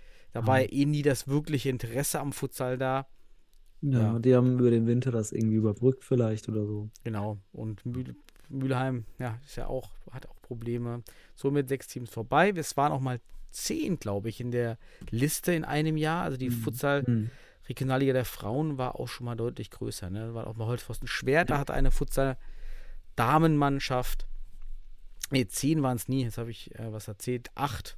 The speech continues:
Speaker 1: waren's zur
Speaker 2: Acht waren's,
Speaker 1: Hochzeit,
Speaker 2: genau.
Speaker 1: zwei siebzehn, achtzehn. Also auch in dieser Boomzeit waren's acht Teams, ja.
Speaker 2: Ja, aber wir können jetzt hier auch kleine Prognose geben, wie es bei den Frauen weitergeht. Also der U F C Münster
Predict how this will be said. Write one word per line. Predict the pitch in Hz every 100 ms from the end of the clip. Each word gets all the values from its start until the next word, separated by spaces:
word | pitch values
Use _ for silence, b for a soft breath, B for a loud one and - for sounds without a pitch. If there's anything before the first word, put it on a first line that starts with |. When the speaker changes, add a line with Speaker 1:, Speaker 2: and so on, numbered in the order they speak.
| -
Speaker 1:
waren's | 117 120 - -
zur | 113 120
Speaker 2:
Acht | 131 131
waren's, | 127 123
Speaker 1:
Hochzeit, | 127 127
Speaker 2:
genau. | 131 B B -
Speaker 1:
zwei | - 117
siebzehn, | 127 - -
achtzehn. | 107 107
Also | 113
auch | 143
in |
dieser | 143 127
Boomzeit | 117 131 143 - 113 110
waren's | 110 -
acht | 120 101
Teams, | - 107 98 - -
ja. | 113 - - - - - -
Speaker 2:
Ja, | 143 175
aber | 185 123 120
wir |
können | - 143
jetzt | 131 127
hier | 131
auch | 127 123
kleine | 131 131 127
Prognose | 123 - 143 160 175
geben, | 143 143 135
wie | 135
es |
bei | -
den | 127 123
Frauen | - 131 127
weitergeht. | 131 165 175 151 151 -
Also | 120
der | 120 123
U | 127
F | 127
C | 120
Münster | 123 180 196 - 156 160